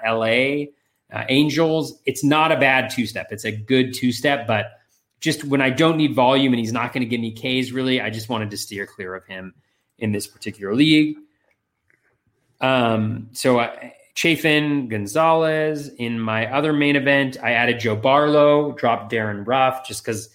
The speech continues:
the Giants the next two weeks play a ton of righties. I added Tsutsugo, dropped Lewis Brinson, uh, added Andrew Chafin, dropped Hunter Dozier, although he's starting to hit a little bit, hit another home run today. Added Tommy La Stella, who I love this week. They play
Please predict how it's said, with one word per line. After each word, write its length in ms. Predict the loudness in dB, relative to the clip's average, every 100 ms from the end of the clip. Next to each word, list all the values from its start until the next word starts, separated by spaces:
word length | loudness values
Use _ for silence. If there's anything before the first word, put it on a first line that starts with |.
| _ _ _ -6
the 80 | -2
Giants 380 | 0 2 0 -2
the 100 | -2
next 220 | -2 -2
two 140 | -2
weeks 180 | -2 -4
play 220 | -2 -2
a 60 | -2
ton 220 | -4 -2
of 80 | 0
righties. 500 | 2 2 0 -2 -4
I 80 | 0
added 260 | 2 2 -2
Tsutsugo, 760 | -4 -10 -2 0 2 2 2
dropped 300 | 2 0 -2
Lewis 260 | -6 -6 -6
Brinson, 760 | -2 -2 -2 -2 -2 -2 -4 -10 _ _ _ _
uh, 180 | -2 0
added 300 | 2 2 2
Andrew 340 | 2 0 -2 -4
Chafin, 680 | 0 0 0 -2 0 -2
dropped 340 | 0 0 -2 -4
Hunter 360 | -6 -4 -4
Dozier, 500 | 0 2 2 0 0
although 200 | 0 -2
he's 180 | -6 -4
starting 220 | -2 -2
to 80 | -2
hit 120 | -2
a 60 | -2
little 220 | 0 0
bit, 400 | 2 2 2 -6
hit 120 | -8 -2
another 260 | 0 0
home 160 | -2 -2
run 140 | -2
today. 420 | 0 4 4 2 -6 _ _ _ -4
Added 300 | 0 2 0
Tommy 280 | 2 2 2
La 120 | 2
Stella, 520 | -2 0 2 4 4
who 140 | 2 0
I 80 | 0
love 460 | 0 2 2 2
this 200 | -2 -2
week. 240 | -2 -2 -2
They 100 | -4
play 460 | -2 0 0 -4